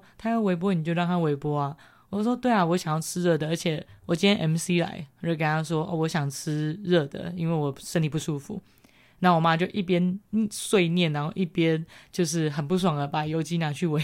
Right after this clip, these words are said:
波。她就一直在那边说：“这个油会喷。”我说：“那盖上盖子就好啦。”她说干嘛还要这样子，很麻烦。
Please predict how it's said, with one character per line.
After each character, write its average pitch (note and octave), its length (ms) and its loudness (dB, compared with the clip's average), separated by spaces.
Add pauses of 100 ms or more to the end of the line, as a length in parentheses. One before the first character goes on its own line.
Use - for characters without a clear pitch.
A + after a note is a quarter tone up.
波。 C#3 360 -8 (320)
她 A3+ 80 0
就 C4 100 4
一 C4 60 4
直 A3+ 60 2
在 G#3+ 100 6
那 G#3+ 80 6
边 G#3+ 120 4
说： G#3 220 0 (220)
“这 F4 120 0
个 D4+ 80 4
油 F#3 200 6
会 G#3+ 120 4
喷。” G#3 200 2
我 F#3 100 4
说： B3+ 140 0
“那 C4+ 80 0
盖 B3+ 180 -2
上 A#3 160 2
盖 A3+ 160 0
子 F#3+ 100 2
就 F#3+ 120 0
好 E3+ 160 0
啦。” D3 240 -2 (340)
她 C#4+ 140 -6
说 C#4+ 100 -2
干 D4 140 0
嘛 G3+ 100 4
还 F3 60 4
要 F#3 140 4
这 G3+ 120 -2
样 F#3 140 4
子， D3+ 100 -2
很 D3+ 80 0
麻 D3 200 -2
烦。 C#3+ 260 -6